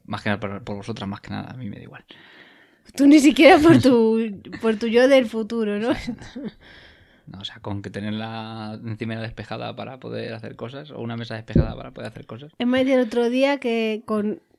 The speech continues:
Speaker 2: ¿sabes? Con poder pasar a la habitación y que no se fuera chocando con cosas,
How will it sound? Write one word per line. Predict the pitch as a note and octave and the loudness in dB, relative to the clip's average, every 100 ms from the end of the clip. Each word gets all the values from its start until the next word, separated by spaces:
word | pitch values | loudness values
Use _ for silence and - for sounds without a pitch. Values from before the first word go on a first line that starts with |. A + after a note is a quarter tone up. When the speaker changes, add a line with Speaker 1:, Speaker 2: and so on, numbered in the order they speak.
| - A3+ _ _ A3 | -20 -20 _ _ -8
Speaker 2:
¿sabes? | B3+ C4 A#3 | -4 -2 -2
Con | - G#3 | -4 -4
poder | G#3+ G#3+ A#3 A#3+ | -4 -2 -4 -4
pasar | B3 B3 A#3+ | -6 -4 -4
a | |
la | A3+ | -4
habitación | A#3 A3+ A3 A3 G3 - | -6 -8 -10 -8 -8 -8
y | G#3+ | -8
que | G#3 | -6
no | G#3+ | -6
se | A3 | -6
fuera | A#3 A3+ G#3+ | -6 -4 -4
chocando | A3 G#3+ G#3+ G#3 | -6 -6 -6 -6
con | G3+ | -8
cosas, | - G#3+ A#3+ B3 | -8 -6 -6 -6